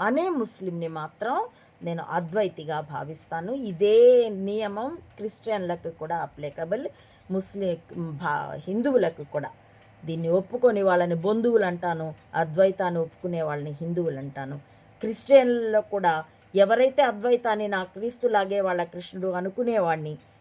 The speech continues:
నేను క్రిస్త-, క్రైస్తవుడు అంటాను, కానీ వాడిని కిరక అంటాను. మరక, కిరకల్ని నిర్మూలించడమే as well along with బొందుగాళ్ళు మా లక్ష్యం.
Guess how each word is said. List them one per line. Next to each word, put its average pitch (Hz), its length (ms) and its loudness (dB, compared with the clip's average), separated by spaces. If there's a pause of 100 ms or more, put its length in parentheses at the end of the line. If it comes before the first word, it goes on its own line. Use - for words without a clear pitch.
(180)
నేను 151 240 -12
క్రిస్త-, 190 560 -8 (320)
క్రైస్తవుడు 208 540 -2
అంటాను, 160 360 -8 (100)
కానీ 170 320 -6
వాడిని 160 280 -6
కిరక 185 520 -4
అంటాను. 151 520 -6 (340)
మరక, 180 720 0
కిరకల్ని 175 760 -2
నిర్మూలించడమే 196 1080 2 (420)
as 160 80 -4 (100)
well 180 240 -2 (260)
along 165 240 -4
with 156 260 -12
బొందుగాళ్ళు 151 680 -4 (480)
మా 165 140 -10
లక్ష్యం. - 460 -16